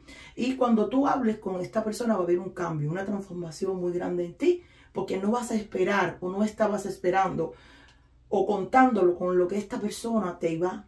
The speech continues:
a decir. Así que habla de transformación, habla de cambios. Aquí hay un espíritu familiar, Acuario. No sé si es una abuela, no sé si es una mamá que ya está fallecida,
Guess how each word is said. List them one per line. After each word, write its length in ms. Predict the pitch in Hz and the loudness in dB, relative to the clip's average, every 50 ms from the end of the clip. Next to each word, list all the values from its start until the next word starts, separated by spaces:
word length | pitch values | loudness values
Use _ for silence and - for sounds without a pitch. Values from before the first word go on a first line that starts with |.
| _ _ - | _ _ -12
a 120 | - 156 139 | -8 -8 -6
decir. 460 | 147 135 - - 156 156 - - - _ _ - - - - - - | -6 -6 -8 -6 -8 -8 -10 -10 -16 _ _ -20 -20 -20 -20 -20 -16
Así 380 | - - 156 - - 202 190 - | -10 -10 -10 -6 -4 -6 -6 -2
que 400 | - 214 226 247 262 254 - - - | 0 2 4 4 4 4 0 -6 -2
habla 320 | - 202 196 185 185 180 180 | 4 4 6 6 6 2 4
de 140 | 170 180 175 | 2 0 0
transformación, 960 | 214 247 277 269 - - 220 202 196 185 175 - - 214 208 208 214 - - | 2 4 4 4 4 4 0 0 0 -2 -4 -2 0 0 2 2 2 0 -2
habla 240 | 196 190 196 214 208 | -2 -2 0 0 0
de 140 | 190 185 180 | 0 -2 -2
cambios. 560 | - 165 160 156 156 156 151 156 151 - - - - - - | -2 -4 -4 -4 -4 -6 -6 -8 -8 -14 -20 -20 -20 -16 -8
Aquí 180 | 190 - - 277 | -6 -4 -2 0
hay 140 | 311 311 302 | 0 2 6
un 120 | 294 269 | 6 8
espíritu 560 | 254 226 - - - 226 226 254 269 - 226 | 6 6 4 -2 -2 0 2 2 2 2 0
familiar, 640 | - - 190 175 170 175 175 180 196 202 208 202 190 | -4 -4 -4 -4 -4 -4 -4 -2 -2 -2 0 2 0
Acuario. 680 | 180 - - - 214 214 214 190 175 170 165 - - - - - - - | 0 0 2 4 4 4 4 4 2 0 0 -4 -8 -14 -20 -20 -20 -12
No 80 | - 165 | -10 -8
sé 140 | - 185 190 | -6 -4 -4
si 80 | 202 | -4
es 100 | 190 - | -4 -6
una 220 | 190 185 175 160 160 | -6 -6 -6 -4 -4
abuela, 640 | 156 156 190 208 214 202 196 190 185 185 180 175 | -2 0 2 2 2 2 2 2 2 2 2 0
no 100 | 175 165 | -4 -6
sé 160 | 160 - 185 - | -8 -6 -8 -8
si 220 | - - 180 175 | -4 0 0 0
es 140 | 170 - - | 0 0 -4
una 200 | 175 165 156 151 | -6 -4 -4 -4
mamá 560 | 151 156 156 160 180 185 185 180 180 175 175 - | -4 -4 -4 -2 -2 0 2 2 0 0 -4 -6
que 80 | 170 | -6
ya 120 | 165 170 165 | -4 -4 -6
está 300 | 151 - - 160 151 147 | -8 -8 -8 -8 -8 -8
fallecida, 720 | 156 - 156 156 151 - - 214 208 196 175 156 156 - | -8 -8 -6 -6 -8 -8 -6 -6 0 2 2 2 0 -2